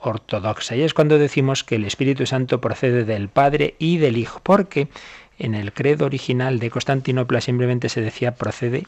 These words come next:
del Padre, procede del Padre". Entonces, eh, ¿de dónde viene eso del Padre y del Hijo?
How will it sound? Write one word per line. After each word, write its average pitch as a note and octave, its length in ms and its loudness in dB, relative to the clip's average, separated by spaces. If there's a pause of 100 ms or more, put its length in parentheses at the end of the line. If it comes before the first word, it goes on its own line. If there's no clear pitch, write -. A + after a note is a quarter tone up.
del F#2 520 -8
Padre, F3+ 520 0 (480)
procede A2+ 640 -6 (120)
del G2+ 360 -8
Padre". - 420 -8
Entonces, C3+ 600 -2 (500)
eh, A#2+ 140 -2
¿de G#2 100 -4
dónde C3+ 260 0
viene C#3+ 240 2
eso C3+ 220 0
del A#2+ 140 -2
Padre C3 320 0 (100)
y B3 340 2
del G2+ 220 -4
Hijo? - 260 -10